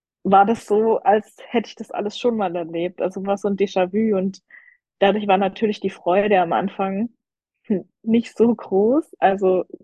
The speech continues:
es war ein ganz komisches Gefühl, aber im Nachgang trotzdem unglaublich überwältigend. Und ich habe dann auch direkt hinter der Bühne angefangen zu weinen, weil ich einfach nicht glauben konnte, dass dieser Traum oder diese Visualisierung gerade Realität geworden ist, weil es ja in der Realität doch noch mal dann einfach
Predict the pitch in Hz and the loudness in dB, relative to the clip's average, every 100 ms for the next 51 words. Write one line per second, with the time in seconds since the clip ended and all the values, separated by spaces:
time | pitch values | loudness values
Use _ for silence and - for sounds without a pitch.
0 | - - 214 214 196 254 - 254 262 - | -14 0 2 4 2 0 0 0 0 -6
1 | 247 262 - 233 240 294 - - - - | -6 -10 -10 -10 -8 -8 -12 -20 -20 -20
2 | _ _ _ _ _ _ - 202 180 196 | _ _ _ _ _ _ -4 0 0 0
3 | 190 190 226 - 208 208 - 208 - - | 2 2 0 -2 -2 -2 -2 -4 -4 -2
4 | 196 190 - _ 208 214 202 185 180 185 | 0 0 -8 _ 0 0 -4 0 0 0
5 | 196 - 185 175 180 202 - 180 180 202 | -8 -2 0 4 4 4 0 -6 -4 -6
6 | - - 180 - 208 196 165 - 180 180 | -6 -8 -8 -4 -2 0 0 0 2 2
7 | 190 - _ 233 220 214 190 185 190 175 | 2 -12 _ 2 2 4 4 4 2 2
8 | 196 190 208 202 190 - 185 180 175 180 | 0 -2 -2 -4 -4 -4 2 4 4 2
9 | 185 - 196 202 202 - 185 190 196 - | -2 -4 -6 -2 -4 2 4 4 2 -2
10 | 180 180 208 - 190 185 175 - - - | -2 -4 -6 -8 -8 -2 -2 -2 -16 -20
11 | - _ - 185 196 220 185 185 190 175 | -20 _ 0 6 6 4 0 0 -2 -4
12 | 185 185 175 180 - 202 202 190 175 175 | -6 -4 -6 -6 -4 -4 -2 -2 -2 0
13 | 190 180 175 - - 175 190 - 165 165 | 0 -2 -2 -2 0 0 -2 -8 -6 -2
14 | 165 165 185 185 180 - 185 196 190 180 | -4 -4 -6 -4 -4 -4 -4 -4 2 4
15 | 165 170 - 190 190 196 196 208 202 - | 4 2 2 0 4 0 2 -2 -4 -4
16 | 185 180 170 180 - 180 - 185 180 | 0 0 0 -4 -6 -8 -6 -4 -4